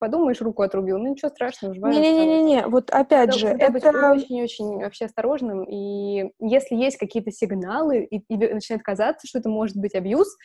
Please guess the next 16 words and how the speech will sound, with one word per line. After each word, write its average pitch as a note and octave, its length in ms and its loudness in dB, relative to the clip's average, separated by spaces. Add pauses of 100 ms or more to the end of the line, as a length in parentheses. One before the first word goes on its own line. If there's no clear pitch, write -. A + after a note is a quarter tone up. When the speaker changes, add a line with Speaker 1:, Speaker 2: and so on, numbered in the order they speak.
(300)
Speaker 1:
вот F#3+ 80 -14
мне A#3 100 0
кажется, - 260 0
что, G3 80 2
значит, C#4 240 0
это G#3+ 140 0
абьюз. F#3+ 540 -4 (240)
Speaker 2:
Вот C4 220 6
Speaker 1:
Ну, - 0 -
Speaker 2:
смотри, C4+ 480 4
вот A#3+ 200 2
это D#4 180 6
очень C#4+ 320 4
важный C4+ 300 6
момент. A3+ 460 2 (120)
А, G#3+ 320 -2